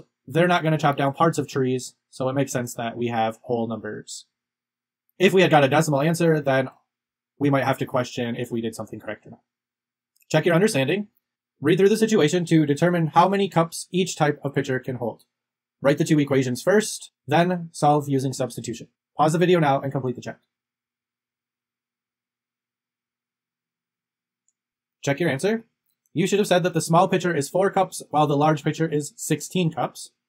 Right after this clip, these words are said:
To get this, first we need our two equations. So it says there's two large pitchers, so I'm gonna say two L, and two small pitchers. So two small pitchers.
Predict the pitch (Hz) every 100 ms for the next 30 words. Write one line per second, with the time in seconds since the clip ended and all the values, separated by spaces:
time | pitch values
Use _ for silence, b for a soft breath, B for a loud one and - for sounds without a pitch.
0 | _ _ _ _ 165 196 202 185 - _
1 | - 208 - 156 180 170 160 156 165 151
2 | 139 160 156 160 151 147 143 151 143 143
3 | - - 208 214 202 202 175 151 226 151
4 | - 147 165 196 208 - 139 143 139 127
5 | - 151 147 147 _ - 147 160 202 220
6 | - _ _ _ 143 165 175 175 170 -
7 | _ - 180 175 170 170 - 143 147 123
8 | 117 104 - - 113 - - - _ _
9 | _ 117 113 - - 160 160 160 156 156
10 | _ _ _ - - 127 131 131 151 156
11 | 165 - 185 202 202 196 -